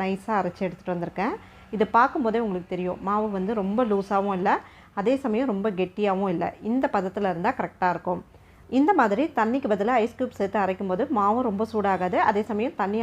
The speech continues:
அதிகமா சேர்த்த வேண்டிய தேவை இருக்காது. இப்போ மாவை அரைச்சி எடுத்தாச்சு. இது கூட ஒரு டீஸ்பூன் அளவுக்கு உப்பு சேர்த்துட்டு, இந்த மாவை வந்து நல்லா ஒரு அஞ்சு நிமிஷம் போல கையில வந்துட்டு நல்லா மிக்ஸ் பண்ணி எடுக்கணும். இந்த மாதிரி ஒரே டைரக்ஷன்ல வந்து இந்த மாதிரி மிக்ஸ் பண்ணணும். கையில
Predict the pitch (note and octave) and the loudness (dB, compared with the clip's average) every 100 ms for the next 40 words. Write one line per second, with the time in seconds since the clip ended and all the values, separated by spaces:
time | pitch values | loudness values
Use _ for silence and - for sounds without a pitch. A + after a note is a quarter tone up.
0 | G3 F3+ G3 G#3+ F#3+ F#3+ G3 E3+ A3+ B3 | -2 -2 -2 -2 -4 -2 -2 0 -2 0
1 | F3+ F3 - - - F3 - - - - | 0 0 -2 -4 -2 -2 -4 -12 -20 -12
2 | - - A#3+ G3+ F#3 F#3+ F3+ F3+ G3+ F3+ | -12 -4 0 2 4 4 2 0 -2 -4
3 | F#3 E3+ - G#3+ G4+ - G#3+ F#3 F3+ A3+ | -2 -4 -4 -4 -4 -4 -4 -4 0 0
4 | G4+ - G3 F#3+ G3+ G3+ B3 A3+ F#3 F3+ | 0 -2 -2 0 -2 -4 -4 0 0 0
5 | G#3 - G#3 F#3 E3+ E3+ A#3 B4+ - - | -6 -4 -4 -4 -4 -2 -2 -2 -8 -20
6 | - B3+ C#4+ B3+ A3+ G#3 F#3 G3+ E4 - | -4 2 4 4 4 4 2 -2 -4 -2
7 | G#3 A#3+ D#4 A#3+ G3 F#3+ A#3 C4 A3 A3+ | -2 2 4 4 4 0 0 0 -2 -2
8 | A#3 F#3+ G3+ D4 G#3 A3 C4 G3+ F3 F3 | -4 -2 -2 0 0 0 0 -2 -4 -2
9 | E4+ A3 F#3 F3+ A3+ A3+ G3 - G3+ G3 | -2 -2 -4 0 0 0 -4 -6 -4 -2
10 | F3+ E3+ E3+ - - - - - A#3 D4 | -2 -4 -6 -8 -12 -20 -18 -2 0 2
11 | B3 G3 B3 B3 F#3+ G3+ C4 B3+ F#3+ F#3+ | 2 2 0 0 2 4 4 2 2 0
12 | - F#3 F3+ F#3+ G4 C#4 F#3+ F#3+ F3+ - | -4 -4 -2 -2 0 0 0 -2 -4 -8
13 | - F3 F3 C#4+ B4+ - - - A#3 C#4 | -8 -6 -2 -2 -4 -12 -20 -2 0 2